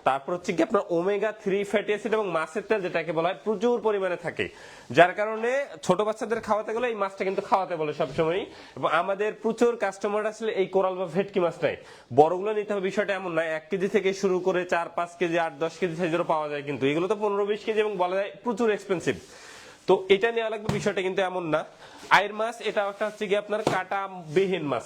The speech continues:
কাঁটা মুক্ত মাছ, ফ্রেশ মাছ। যদিও আমরা রুমের ভিতর আজকে করতেছি ভিডিওটা,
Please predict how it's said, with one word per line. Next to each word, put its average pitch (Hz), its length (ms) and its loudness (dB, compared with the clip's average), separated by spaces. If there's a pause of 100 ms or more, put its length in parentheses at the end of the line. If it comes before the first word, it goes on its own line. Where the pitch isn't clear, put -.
কাঁটা 190 460 0 (120)
মুক্ত 196 320 -2
মাছ, 196 320 0
ফ্রেশ 208 640 -2
মাছ। 196 460 -4
যদিও 170 240 4
আমরা 190 120 0
রুমের 185 300 -2
ভিতর 196 240 2
আজকে 190 180 -4
করতেছি 185 380 0
ভিডিওটা, 185 420 0